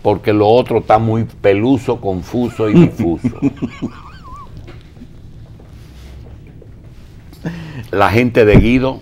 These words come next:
Speaker 1: la gente de Abinader, la gente de Hipólito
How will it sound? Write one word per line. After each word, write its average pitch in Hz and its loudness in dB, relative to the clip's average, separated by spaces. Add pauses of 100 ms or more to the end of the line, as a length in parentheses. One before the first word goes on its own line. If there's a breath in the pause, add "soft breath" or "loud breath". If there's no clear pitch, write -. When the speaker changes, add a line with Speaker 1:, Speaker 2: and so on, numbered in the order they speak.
(160)
Speaker 1:
la 80 -6
gente 98 -2
de 92 2
Abinader, 90 0 (220)
la 71 -8
gente 85 -4
de 78 -4
Hipólito 104 -6